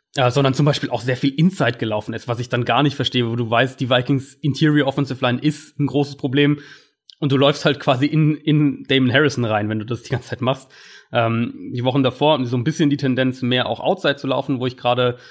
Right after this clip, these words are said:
Dalvin Cook eher, glaub ich, was ihm eher liegt. Ähm, die Vikings wollen was,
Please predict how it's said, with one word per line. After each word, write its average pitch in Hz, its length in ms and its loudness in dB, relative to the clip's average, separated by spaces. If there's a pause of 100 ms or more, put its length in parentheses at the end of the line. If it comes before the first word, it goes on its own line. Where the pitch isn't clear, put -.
(360)
Dalvin 120 280 0
Cook - 480 -2
eher, 139 540 2 (300)
glaub 131 160 0
ich, 123 100 -6
was 127 140 -6
ihm 135 100 -2
eher 139 220 2
liegt. 143 480 -4 (100)
Ähm, 117 460 -2 (1040)
die 127 100 -2
Vikings 175 540 2 (400)
wollen 147 460 2
was, - 280 -2